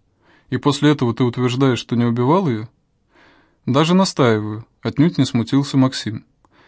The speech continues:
Кстати, мой рассказ еще не закончен. Свечкин предложил свои услуги насчет Ковалевой, и я согласился.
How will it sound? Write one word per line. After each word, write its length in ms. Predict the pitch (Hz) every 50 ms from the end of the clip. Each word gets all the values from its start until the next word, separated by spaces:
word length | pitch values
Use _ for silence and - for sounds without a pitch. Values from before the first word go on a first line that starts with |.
| _ _ _ _
Кстати, 380 | - - - 185 202 196 -
мой 160 | 170 156 139 131
рассказ 360 | 139 131 - - 175 170 -
еще 200 | 143 - - 156
не 100 | 151 143
закончен. 600 | 156 165 165 - 123 104 104 - - - - - _ _ _ _ _ _ _ _ _ _ _ _ _
Свечкин 500 | - - 143 180 214 - - - 131 -
предложил 420 | - 120 113 117 113 113 165 202
свои 200 | 185 - 143 127
услуги 380 | 120 117 - - 170 196 175 139
насчет 340 | 117 113 107 - 151 - -
Ковалевой, 580 | - 156 156 151 135 110 104 104 101 - 131 - _ _ _ _ _ _
и 60 | -
я 140 | 117 117 143
согласился. 760 | 156 - 165 160 160 160 156 - 120 104 101 - - - -